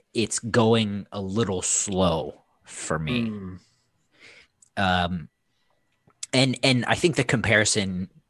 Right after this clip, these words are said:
Speaker 1: that we made and has been made, uh, since, since it was pitched to, uh, Invincible is very, very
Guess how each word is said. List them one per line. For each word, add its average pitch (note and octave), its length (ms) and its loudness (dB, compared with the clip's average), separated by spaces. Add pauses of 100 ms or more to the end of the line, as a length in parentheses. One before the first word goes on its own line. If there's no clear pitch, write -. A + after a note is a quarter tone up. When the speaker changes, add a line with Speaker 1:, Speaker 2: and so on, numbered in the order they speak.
(160)
Speaker 1:
that G#2 120 2
we G2 100 -2
made F#2+ 380 -2 (560)
and G2 200 0
has B2 260 2
been F2 180 -6
made, D#2+ 360 -4 (240)
uh, D#2+ 200 -4
since, - 500 -4
since F2+ 240 -4
it E2 60 -8
was D#2 120 -8
pitched - 400 -2
to, E2 360 -6
uh, D2+ 420 -4
Invincible G2+ 680 -2 (140)
is F#2 140 -6
very, F2+ 500 0
very E2+ 380 -6